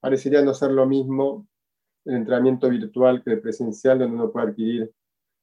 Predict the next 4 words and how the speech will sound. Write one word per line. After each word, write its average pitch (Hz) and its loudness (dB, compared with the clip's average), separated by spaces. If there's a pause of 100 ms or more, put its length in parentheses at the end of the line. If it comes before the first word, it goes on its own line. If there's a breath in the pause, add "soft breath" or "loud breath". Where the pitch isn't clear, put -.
(280)
otros 139 0
tips, 135 2
otras 110 -4
capacidades, 123 -2